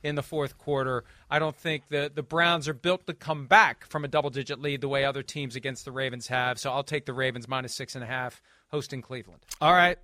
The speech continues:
Speaker 2: I'm gonna go take the Falcons here. I'm gonna go with it. I know they're the team that covers the spread every week. They're, they're underdogs by six and a half. There was a part of me that really wanted to take the Falcons to win the football game.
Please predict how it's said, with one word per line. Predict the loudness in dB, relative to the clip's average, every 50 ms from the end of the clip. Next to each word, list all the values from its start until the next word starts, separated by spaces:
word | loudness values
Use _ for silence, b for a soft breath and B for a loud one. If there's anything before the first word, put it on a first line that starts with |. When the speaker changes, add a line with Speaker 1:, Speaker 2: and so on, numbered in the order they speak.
| 0
Speaker 2:
I'm | 4 4 4 4
gonna | 2 0 4
go | 4 4 4
take | 4 4 2 0 2 2
the | -2 2
Falcons | 6 8 8 8 8 6 2 0 0 0 0
here. | 2 2 2 2 0 -4 _ _ _ _ _ _ _
I'm | 4 6 6 6 6
gonna | 2 2 2 4
go | 6 8 8 8
with | 8 6 4 4
it. | 4 2 0 _ _ _ 0
I | 2 4 4
know | 6 8 6 6 8
they're | 6 4 4
the | 4 2
team | 2 2 2 2 2 2
that | 0 2
covers | 4 6 6 6 4 2 -2 -2
the | -4 -6
spread | -4 2 4 4 6 6
every | 6 4 2 2 0
week. | 0 2 2 2 2 0 -2 -8 _ b b b b b b b b
They're, | 2 4 4 4 2 2
they're | 2 4 4 6
underdogs | 6 4 4 6 4 6 8 8 8 8 8 6 4
by | 4 4 4
six | 4 4 2 2 2 2 2
and | 2 4
a | 4 6
half. | 8 8 8 8 6 2 0 _ b b b b b b b b b b
There | 6 6
was | 6 6 6
a | 4 2
part | 2 4 6 8 8 8 8
of | 6
me | 6 6
that | 6 6 6 6
really | 6 4 6 6 6 6 4
wanted | 2 2 4 6 6 6 6
to | 4 -4 -2
take | 2 4 4 4 4 4
the | 2 0
Falcons | 4 8 8 8 8 8 4 0 0 4
to | 4 4
win | 4 6 4 4 4 4
the | 2 2
football | 4 4 4 4 4 4 4 6 6 6
game. | 6 6 4 6 4 4 0 -6